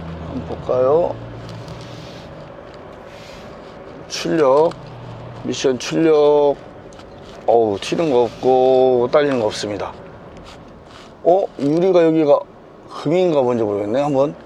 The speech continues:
확인해 봐야 되겠네. 앞유리는 뭐 썬팅 돼 있네요. 열차단 썬팅. 하체 또 잡소리 나나나나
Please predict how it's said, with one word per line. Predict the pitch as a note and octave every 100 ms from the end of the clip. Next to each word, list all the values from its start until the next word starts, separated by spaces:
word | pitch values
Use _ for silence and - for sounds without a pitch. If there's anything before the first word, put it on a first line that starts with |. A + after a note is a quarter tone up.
| - - -
확인해 | - D3 C3+ C3+
봐야 | C3
되겠네. | A2 F#2+ F#2 B2 F3 - - - - - - - - - - - -
앞유리는 | - C#3+ G3 G3 F#3+ F#3+
뭐 | F#3
썬팅 | E3+ A3+ G3
돼 | B2 C3
있네요. | C3+ A2 C#3 D3+ F2+
열차단 | A2+ A2 A#2 A2
썬팅. | A2+ A#2 - C3 F3 G#3 - - - - - -
하체 | - C#3+ - C#3 B2 C3 C3+ A#2+
또 | A2+ A2
잡소리 | - A#2 - C3 B2+
나나나나 | A#2 A#2+ A#2+ A#2 A2+ A2+ A#2+ B2 B2